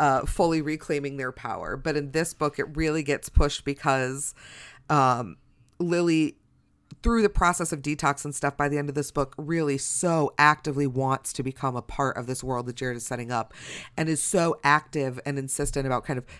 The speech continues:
pitching herself to him and going, "No, listen, I've done this thing. I know these people. I can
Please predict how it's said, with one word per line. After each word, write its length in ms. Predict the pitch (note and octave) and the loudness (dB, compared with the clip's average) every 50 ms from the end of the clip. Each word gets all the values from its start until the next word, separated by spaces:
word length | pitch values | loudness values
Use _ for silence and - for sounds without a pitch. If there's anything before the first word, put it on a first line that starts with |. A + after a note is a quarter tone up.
| _ - | _ 0
pitching 380 | - - A3 G#3+ - - F#3 E3 | 2 4 4 6 4 4 0 0
herself 320 | E3 D#3 D3+ - C#3 C#3 C3+ | 0 -2 0 0 0 0 0
to 80 | D3+ | -2
him 120 | D3 D3 C3+ | -4 -4 -2
and 60 | C3+ | -2
going, 180 | C#3 C#3 C3 D#3 | -2 -2 -2 -2
"No, 100 | F3 E3+ | -4 -2
listen, 480 | D3+ D3+ F3+ - - B2+ G#2+ C#2 - - - - - - - - - - - | 0 -2 -2 0 0 -2 -2 -4 -8 -16 -18 -20 -20 -20 -20 -20 -20 -8 0
I've 200 | - F#3+ F3 D#3 C#3 | 2 2 2 2 2
done 240 | F3+ F3 F#3 G3 | 4 4 4 4
this 180 | E3 D3 C#3 - | 2 0 0 -2
thing. 260 | - - C3 A2+ A2 A#2 | -2 -2 -2 -2 -2 -2
I 140 | F2 D3+ | 0 0
know 240 | D#3 D#3 D#3 F3+ G#3 | 0 2 2 2 2
these 240 | G3 D#3+ D3 C#3 - | 2 2 0 -2 -4
people. 320 | - - F3 - - A#2+ - - | -6 -8 -8 -6 -4 -6 -2 -2
I 100 | B2+ D3 | -2 -2
can 160 | - F3 | -2 -6